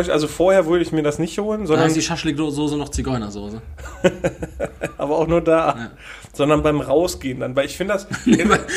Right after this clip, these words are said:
Speaker 2: beim Reingehen und dann, dann gehst du da mit deinen, mit deinen angefetteten Wurstfingern, gehst du da an die Tablets dran und
Speaker 1: Ich finde das auch eklig, weil, ähm, wenn ich zum Beispiel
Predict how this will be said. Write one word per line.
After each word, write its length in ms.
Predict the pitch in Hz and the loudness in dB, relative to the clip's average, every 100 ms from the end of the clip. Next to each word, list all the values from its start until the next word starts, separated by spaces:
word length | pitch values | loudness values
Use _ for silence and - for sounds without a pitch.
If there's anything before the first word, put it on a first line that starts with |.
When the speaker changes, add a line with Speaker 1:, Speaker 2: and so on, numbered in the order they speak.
| 320 - - | -2 -2 2
Speaker 2:
beim 80 | 208 | 4
Reingehen 640 | - 156 165 190 147 147 - - 156 | 4 -2 0 0 0 -2 -4 -8 -6
und 200 | 143 - | -4 0
dann, 200 | 185 185 370 349 | 2 2 0 -4
dann 280 | 147 135 135 | 0 0 2
gehst 240 | 117 165 165 | 4 2 2
du 40 | |
da 100 | 147 | 0
mit 180 | 143 143 | 0 2
deinen, 340 | 135 135 131 | 2 2 2
mit 120 | 131 127 | 0 0
deinen 140 | 131 | -2
angefetteten 840 | 147 151 156 - 165 160 151 131 135 | 0 0 0 0 -2 -2 -2 0 2
Wurstfingern, 540 | 175 - - 147 147 | 0 0 0 2 4
gehst 100 | 151 | 2
du 40 | 143 | 2
da 100 | 143 | 2
an 120 | 135 | 4
die 120 | 127 - | 2 2
Tablets 520 | - 180 147 131 - | 0 2 2 0 -4
dran 320 | 127 127 147 | -4 -2 -2
und 220 | 170 - - | -2 -4 -6
Speaker 1:
Ich 200 | 180 143 | -2 -2
finde 160 | - 208 | 2 2
das 100 | 185 | 6
auch 220 | - 175 | 4 4
eklig, 340 | - - 170 - | -4 -6 -6 0
weil, 300 | 147 151 151 | 2 2 2
ähm, 380 | 143 139 143 139 - - - - - - - | 0 -2 -4 -8 -10 -18 -20 -20 -20 -18 -4
wenn 160 | 147 180 | 2 2
ich 140 | 214 | 0
zum 160 | - 190 | -2 2
Beispiel 720 | 180 180 - 170 170 160 | 4 2 0 0 0 0